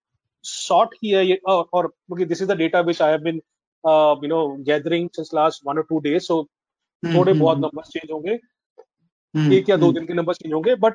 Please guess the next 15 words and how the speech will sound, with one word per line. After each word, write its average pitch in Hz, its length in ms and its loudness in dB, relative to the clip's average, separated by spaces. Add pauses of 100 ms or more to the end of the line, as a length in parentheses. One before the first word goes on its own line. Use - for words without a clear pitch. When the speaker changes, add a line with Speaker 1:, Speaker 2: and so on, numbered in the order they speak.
(120)
Speaker 1:
uh, 175 100 2
when 160 340 -6
you're 175 180 2
talking 175 240 -2
about 156 240 0
one, 156 100 -6
one 170 200 0
year, 170 160 2
so 170 80 -6
इसमें 160 260 -6
ज्यादा 147 220 0
फर्क 151 180 -8
नहीं 156 100 -6
पड़ना 151 200 -4
चाहिए। 151 280 -2